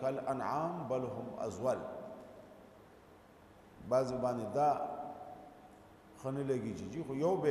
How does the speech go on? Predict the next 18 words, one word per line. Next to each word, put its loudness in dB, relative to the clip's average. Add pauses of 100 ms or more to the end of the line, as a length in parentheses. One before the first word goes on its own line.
ویلې 4
و، -2
نو -6
دا -4 (120)
بلې 6
ولې 4
وی؟ -2
دا -2
خو -8 (200)
شک 4
د 2 (140)
پاره 2
راځي. -4 (180)
نه، -2
الله 2
شک -4
نه -4
کوي. -8